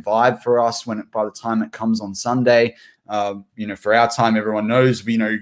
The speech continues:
getting them, you know, black and gold DeLorean, and we come to you live from the future. So thank you, Ryan O'Toole. You're a, you're always a, you know, we definitely know you're a beloved member of the B T S C family, as is everyone that's, you know, listening live on the audio side or watching live right now with us, spending their Saturday evening with us.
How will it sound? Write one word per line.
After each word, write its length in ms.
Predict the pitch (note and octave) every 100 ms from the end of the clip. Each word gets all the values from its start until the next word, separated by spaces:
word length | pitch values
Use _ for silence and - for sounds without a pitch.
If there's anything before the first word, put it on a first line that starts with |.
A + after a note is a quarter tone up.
| G2
getting 240 | A#2+ A#2+ A#2
them, 240 | A2+ A2+
you 100 | B2+
know, 140 | A2+ A2+
black 300 | A2+ B2+ -
and 80 | B2
gold 260 | B2 B2
DeLorean, 540 | A#2 A2 B2 C3 B2+ A#2+
and 100 | A2
we 60 |
come 260 | A2 A#2+ A#2
to 80 | A2
you 80 | G#2+
live 340 | G#2 A2+ A#2+ A#2+
from 140 | A2+
the 80 | G2+
future. 420 | - B2 A#2+ C3+
So 300 | B2+ - G#2+ _ - -
thank 240 | D3+ D3
you, 80 | C#3
Ryan 240 | C#3 C#3 C3
O'Toole. 400 | B2+ - D3+ D3
You're 200 | B2 A#2
a, 160 | G#2 - - _ _
you're 140 | A#2 C3
always 360 | C#3 C3+ B2+
a, 260 | B2 A#2+ A2+ -
you 140 | A#2+
know, 240 | A2+ A#2 A#2 -
we 80 | A#2
definitely 340 | A#2 C3 B2+
know 80 | C3
you're 180 | B2+ A#2+
a 40 |
beloved 280 | - B2+ A#2
member 260 | A#2+ A#2+ A#2
of 20 |
the 80 | A2
B 180 | A#2 A#2+
T 140 | A#2+
S 140 | B2 -
C 160 | B2
family, 480 | A2+ A#2+ B2+ C3 B2
as 140 | A2+
is 100 | G2+
everyone 440 | A#2 A#2 B2+ A#2 A#2
that's, 240 | A2+ -
you 60 | A2+
know, 140 | A2
listening 440 | G#2+ A2 A#2 A2 G#2
live 280 | G#2 A2+
on 100 | A2+
the 240 | G#2+ G#2 G2 _ - _ -
audio 220 | A#2+ A#2
side 340 | A2+ B2 A#2+ A#2
or 60 |
watching 460 | G#2+ B2 - A2+ A2
live 400 | A#2+ C#3 D3 B2
right 240 | C3+ C3
now 240 | C3 C3+ C3
with 120 | B2
us, 240 | C3+ D#3 -
spending 340 | C3 C3+ C3
their 160 | B2 A#2
Saturday 480 | - A#2 A2+ A2
evening 400 | A2 A#2 A#2 A#2
with 140 | G#2+ A2
us. 340 | A#2+ C3 -